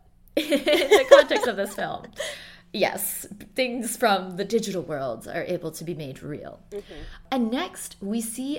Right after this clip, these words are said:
Speaker 1: a man with a cape riding a motorcycle across a barren lunar landscape.
Speaker 2: I had completely forgotten that this was how this
Speaker 1: What?
Speaker 2: movie opened. <laughs>
Speaker 1: Yes.
Speaker 2: And even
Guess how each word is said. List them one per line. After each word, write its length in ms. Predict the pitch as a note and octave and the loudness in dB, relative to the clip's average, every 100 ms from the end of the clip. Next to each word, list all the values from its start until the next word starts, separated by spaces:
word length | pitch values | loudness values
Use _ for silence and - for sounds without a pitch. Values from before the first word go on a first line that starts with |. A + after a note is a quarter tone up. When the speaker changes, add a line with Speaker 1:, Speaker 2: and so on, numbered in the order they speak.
| - | -6
Speaker 1:
a 60 | F3 | -6
man 420 | F3 G3+ A#3 A#3 | -6 -4 -4 -4
with 140 | G3+ | -8
a 40 | - | -10
cape 500 | - - F3 - - - - - - - - | -12 -6 -6 -6 -18 -20 -20 -20 -20 -20 -10
riding 540 | F#3 G3+ C4+ F4 E4+ | -2 0 2 0 0
a 60 | D#4 | -2
motorcycle 920 | A3 G#3 A#3+ G#3 G#3 E3+ - - - | 0 2 2 0 -4 -4 -4 -6 -2
across 480 | B3+ B3+ A3+ A#3+ A#3+ | -4 -4 -4 -4 -6
a 80 | F#3+ | -12
barren 720 | F3 G#3 G#3 A#3 A#3 A#3+ - | -6 0 2 2 0 -4 -8
lunar 560 | F#3+ F#3 B3 C#4 B3 A#3+ | -8 -4 -4 -2 -4 -6
landscape. 800 | G#3 G#3+ A3+ A#3 - - - C#5 - - - A5 F5 D5 | -6 -6 -6 -8 -10 -10 -6 -6 -6 -18 -12 -4 -4 2
Speaker 2:
I 80 | D4 | 2
had 160 | F4 G4+ | 0 -2
completely 720 | G#4+ - - C4+ A3 G3+ A#3 | -4 -4 -12 -8 -8 -6 -8
forgotten 540 | - A#3 G#3+ F#3+ F3+ | -4 -2 0 0 0
that 160 | F#3 F#3 | -4 -2
this 180 | F#3+ C4 | -2 -2
was 120 | G3+ | -2
how 220 | C#4 F4+ | 2 2
this 120 | G#4 C#5 | 6 6
Speaker 1:
What? 20 | A#3+ | 6
Speaker 2:
movie 220 | A3 A#3 - | -4 -4 0
opened. 540 | F#3+ G#3 C4 D4+ F#4 - | 0 2 2 2 2 -2
<laughs> 240 | - G4 | 6 6
Speaker 1:
Yes. 720 | D4 C#5+ F#4 - - - - - | 12 12 12 2 0 -4 -4 2
Speaker 2:
And 140 | D5 D#4 | 2 2
even 240 | D4+ F4 | -2 0